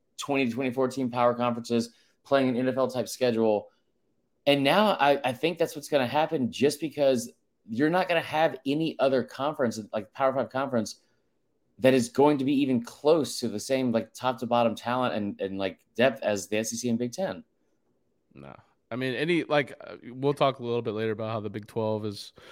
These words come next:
Speaker 2: um, looking at expanding potentially, Colorado and others. But, um,
Speaker 1: Yeah.
Speaker 2: I, I, I mean, okay, so what's the best team in that conference now?
Speaker 1: Right.
Speaker 2: Baylor?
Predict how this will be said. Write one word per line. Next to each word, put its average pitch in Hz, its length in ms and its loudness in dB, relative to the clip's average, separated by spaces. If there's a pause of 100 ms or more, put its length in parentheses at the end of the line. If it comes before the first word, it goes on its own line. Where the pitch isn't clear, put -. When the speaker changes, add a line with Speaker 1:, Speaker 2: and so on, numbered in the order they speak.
(340)
Speaker 2:
um, 104 540 2 (600)
looking 120 220 8
at 107 120 6 (120)
expanding 101 460 2
potentially, 107 520 -2
Colorado 107 480 2
and 107 80 0
others. 107 280 0
But, 107 300 0 (480)
um, 117 480 8
Speaker 1:
Yeah. 139 120 12
Speaker 2:
I, 151 120 12
I, 143 40 10 (240)
I 135 40 8
mean, 110 320 4 (100)
okay, 120 280 6
so 123 160 2
what's 156 200 4
the 175 80 4
best 147 240 10
team 131 180 4
in 120 100 4
that 113 260 0
conference 110 540 0
now? 82 340 -6 (680)
Speaker 1:
Right. 160 200 6
Speaker 2:
Baylor? 156 420 4